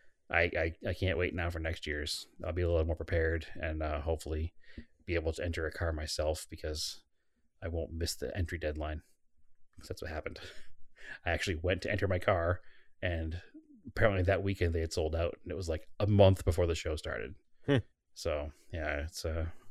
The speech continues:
Speaker 1: hopefully I'll be at it next year, but it was cool.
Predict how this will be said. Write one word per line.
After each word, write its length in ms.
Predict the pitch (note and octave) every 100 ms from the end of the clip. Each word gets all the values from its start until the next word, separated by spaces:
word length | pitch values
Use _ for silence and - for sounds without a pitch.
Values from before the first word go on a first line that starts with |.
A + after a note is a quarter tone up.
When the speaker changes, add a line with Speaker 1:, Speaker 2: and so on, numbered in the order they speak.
| - - - - - -
Speaker 1:
hopefully 220 | A#2 A#2
I'll 60 | A2
be 120 | G#2+
at 60 |
it 80 | G#2
next 160 | E2+ -
year, 240 | E2 E2+ -
but 180 | E2+ - - - - - - - -
it 80 | C3
was 120 | D3
cool. 320 | - A2+ G2+